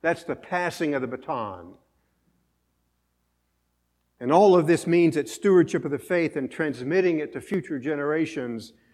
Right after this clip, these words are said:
as received, it's a solemn priority and duty. Uh, in our fellowship hall, uh, you know that we have a graphic display of the Reformation Wall in,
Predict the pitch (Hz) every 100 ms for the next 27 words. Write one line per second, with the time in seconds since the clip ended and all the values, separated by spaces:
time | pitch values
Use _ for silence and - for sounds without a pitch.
0 | _ _ _ _ _ _ 165 185 - 170
1 | - 214 190 151 - 120 143 - 170 156
2 | 151 131 - 139 135 127 120 110 113 101
3 | 92 - _ _ _ _ _ _ _ _
4 | _ _ _ _ _ _ _ _ 156 170
5 | 190 196 165 - 262 196 - 180 - 208
6 | 170 135 131 131 139 170 170 151 139 147
7 | 147 123 139 151 - 131 135 - - 160
8 | 143 120 120 135 123 139 131 139 - 123
9 | 117 120 117 113 117 131 113 107